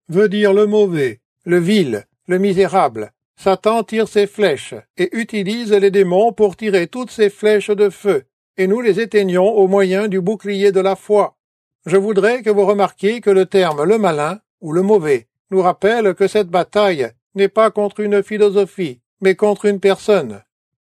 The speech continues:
L'autre jour, dans un journal, il y avait un article de John Darr recensant un nouveau bouquin d'un homme nommé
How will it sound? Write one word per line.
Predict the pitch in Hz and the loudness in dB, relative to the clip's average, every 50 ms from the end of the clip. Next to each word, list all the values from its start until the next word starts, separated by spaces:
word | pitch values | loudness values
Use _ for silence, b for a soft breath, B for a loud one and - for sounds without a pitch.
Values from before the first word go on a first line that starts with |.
| _ - | _ -2
L'autre | 208 233 226 - - 185 170 | 0 0 0 2 0 0 0
jour, | 156 214 247 254 226 | 0 0 0 0 0
dans | 185 175 160 190 | 2 2 2 0
un | 220 | 0
journal, | 190 165 156 151 147 175 214 226 196 139 110 - - _ _ _ _ - | 0 0 -2 -2 -2 -2 -2 -2 -2 -2 -4 -6 -10 _ _ _ _ -8
il | 196 190 | -4 -2
y | 208 | -2
avait | 220 220 240 | -2 0 -2
un | 233 214 | -2 0
article | 208 196 - - _ - 202 185 170 - - 151 139 131 - _ _ | 0 -2 -2 -4 _ -4 -4 -4 -4 -6 -8 -8 -8 -8 -10 _ _
de | 180 190 185 165 | -2 -2 -2 0
John | 160 208 214 208 190 175 | 0 0 0 0 -2 -2
Darr | 151 151 135 123 117 107 104 107 - _ _ _ _ _ _ | -2 0 0 0 0 -2 -4 -8 -12 _ _ _ _ _ _
recensant | 151 190 226 202 - 214 196 185 - - 196 196 202 214 202 - _ _ | 0 0 0 2 2 0 -2 -2 -2 -2 0 0 0 -2 -4 -10 _ _
un | 226 190 | -4 -2
nouveau | 190 220 226 247 | 0 0 0 -2
bouquin | 226 208 220 208 - - 175 151 143 143 | -2 -2 -4 -4 -4 -2 -2 -2 -2 0
d'un | 151 185 202 208 214 | 0 0 0 2 2
homme | 214 190 180 160 151 | 2 0 0 -2 -2
nommé | 165 196 202 190 180 170 156 139 | -2 0 0 0 0 -4 -6 -10